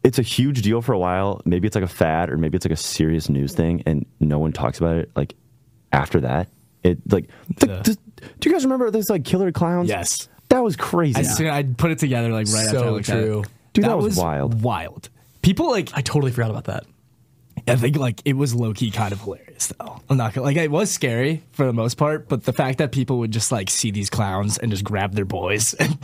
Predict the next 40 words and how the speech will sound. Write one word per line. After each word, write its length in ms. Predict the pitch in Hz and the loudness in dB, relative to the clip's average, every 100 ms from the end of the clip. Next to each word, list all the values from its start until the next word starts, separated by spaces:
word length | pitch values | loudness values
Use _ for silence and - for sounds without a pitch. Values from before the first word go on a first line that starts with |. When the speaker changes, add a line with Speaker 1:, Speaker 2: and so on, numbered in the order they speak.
| 175 | 0
Speaker 2:
like, 180 | 135 - | 0 -4
hop 480 | - - - 170 147 | -6 -2 0 0 0
in 80 | 165 | -2
a 60 | 160 | 0
car 280 | - 143 135 | 0 -2 -2
and 100 | 165 | -2
just 180 | 156 - | -2 -2
go 80 | - | 0
up 160 | 165 175 | 0 -2
and 200 | 160 151 - | -2 -2 -2
beat 200 | 160 - | -4 0
them 200 | 151 147 | 0 0
up, 280 | 135 147 - | -2 -4 -4
<laughs> 60 | - | -2
like, 200 | - 131 - - - - - | -2 -4 -12 -20 -4 0 2
it 120 | 170 - | 2 2
was 140 | 180 | 0
Speaker 3:
Wild. 260 | 147 123 120 | 0 0 0
Speaker 2:
wild. 260 | 147 135 | 0 0
Speaker 1:
Yeah, 120 | 117 95 | 0 2
that's 260 | 117 156 | 0 0
awesome. 440 | 92 85 - - 98 | 0 -2 -4 -8 -2
Speaker 2:
Yeah, 300 | 147 135 104 | -2 -2 -4
like, 320 | 131 135 107 | -4 -4 -2
people 220 | 170 170 | -2 0
would 100 | 160 | -2
fight 220 | 123 135 123 | -2 -4 -2
back. 280 | 156 113 | -4 -4
It 60 | 113 | -8
was 80 | 110 | -8
kinda 180 | 135 110 | -8 -6
sick. 240 | 131 135 | -4 -4
Speaker 3:
Yeah. 160 | - 123 | -4 -4
Speaker 2:
Like, 140 | 143 | -2
I 60 | 156 | -2
don't 160 | 214 | -2
know, 320 | 170 156 135 117 | -2 -2 -4 -6
like, 220 | 131 110 - _ | -8 -8 -12 _
I 120 | 135 | -4
didn't 260 | 123 107 | -4 -6